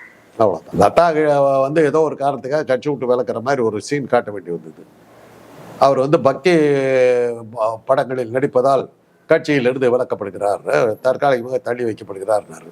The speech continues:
அது ப-, இதான் பகுத்தறிவாதியா காட்டுறாரா? அப்ப கேட்டாங்க, "மூகாம்பிகை கு-, வாழ் கொடுத்தியா, அப்ப உன்னை என்ன பண்றதுன்னு?" கேட்டாங்க. வாய் திறக்கல.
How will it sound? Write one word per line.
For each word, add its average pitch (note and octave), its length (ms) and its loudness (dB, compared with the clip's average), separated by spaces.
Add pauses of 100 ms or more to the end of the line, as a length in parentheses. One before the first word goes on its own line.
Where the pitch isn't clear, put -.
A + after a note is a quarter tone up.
(120)
அது C3+ 160 2
ப-, A#2 280 2
இதான் A2+ 220 -2 (1160)
பகுத்தறிவாதியா B2+ 600 2
காட்டுறாரா? F#2+ 440 -4 (960)
அப்ப E3+ 180 4
கேட்டாங்க, C#3+ 600 0
"மூகாம்பிகை D#3 640 2
கு-, C3+ 340 2
வாழ் D3+ 260 0
கொடுத்தியா, C3 240 -6
அப்ப B2 180 -2
உன்னை D3 200 -2
என்ன D#3 160 -2
பண்றதுன்னு?" G#2 400 -6
கேட்டாங்க. - 540 -14
வாய் D3+ 240 2
திறக்கல. F#2+ 340 -4